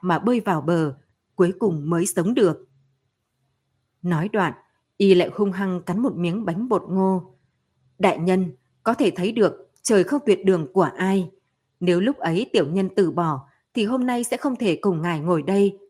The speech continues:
vừa ăn vừa nói chuyện." Nói tới đây, miệng Tử Minh hơi mở, mãi không khép, đến miếng bánh ngô trong miệng cũng bị rơi xuống. "Không đúng, đại nhân, không đúng." Trình Mục Du thấy bộ dạng của y thì vội hỏi:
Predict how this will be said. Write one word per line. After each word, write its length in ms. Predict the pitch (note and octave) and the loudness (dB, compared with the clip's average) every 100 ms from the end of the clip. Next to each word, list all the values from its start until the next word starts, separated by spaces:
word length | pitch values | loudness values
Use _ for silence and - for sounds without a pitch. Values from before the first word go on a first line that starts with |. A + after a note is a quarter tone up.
| - | 0
vừa 120 | G#3 | 2
ăn 320 | E3+ B3 A#3 | 2 -2 0
vừa 160 | G3 D#3 | 0 0
nói 200 | D3 G#3 | -2 -4
chuyện." 280 | - G#3 B2 _ _ _ _ _ _ _ _ _ _ _ _ _ _ _ _ _ F#3 | 0 -2 -2 _ _ _ _ _ _ _ _ _ _ _ _ _ _ _ _ _ -2
Nói 280 | F3 D#3+ - | 0 0 0
tới 100 | A3+ | 0
đây, 360 | F#3 F3+ E3+ - _ - | 2 2 0 -6 _ -2
miệng 220 | A#3 - | 0 2
Tử 100 | F#3+ | -2
Minh 280 | D3+ A3 A3+ | 0 -2 -2
hơi 160 | G3+ C4 | -2 -2
mở, 380 | G3+ F#3 D3 C3 - | 0 0 -2 -8 -4
mãi 220 | A3 A#3 | -2 -2
không 220 | - A3 | -2 -2
khép, 260 | E3+ B3 E4 - _ _ _ - | -2 -4 -4 -6 _ _ _ 0
đến 220 | F#3+ A3+ | 2 2
miếng 160 | A#3 | -2
bánh 180 | A3+ G#3+ | -2 -2
ngô 140 | C4 A#3+ | -2 -2
trong 240 | B3+ A3 | -2 0
miệng 220 | G3+ - | 0 0
cũng 160 | G3 F3 | -4 -2
bị 180 | G#3+ D#3 | -2 0
rơi 220 | G3 E3+ | 0 0
xuống. 340 | - F3+ G#3 - _ _ _ _ _ _ | 2 0 0 -6 _ _ _ _ _ _
"Không 260 | - A3+ | 0 0
đúng, 240 | E3+ F#3+ D#4+ - _ _ _ A3+ | 2 0 -2 -8 _ _ _ 0
đại 180 | C4+ | 2
nhân, 260 | A3 B3 A3+ - | 2 0 -2 -4
không 240 | - C#4 | 0 4
đúng." 300 | A3 A3 E4+ - _ _ _ _ _ _ _ _ _ _ | 4 4 -2 -10 _ _ _ _ _ _ _ _ _ _
Trình 200 | - A3 | -2 0
Mục 120 | F#3 F3+ | 0 -2
Du 200 | B3+ A#3+ | -4 -4
thấy 140 | A#3+ | -2
bộ 180 | A3+ - | -2 -2
dạng 220 | - - - | -6 -4 0
của 160 | F3 - | 0 2
y 160 | G3+ F#3+ | 0 0
thì 80 | |
vội 240 | D#3+ F#3 D#3 | -4 -4 -4
hỏi: 280 | F3+ D#3+ | -6 -6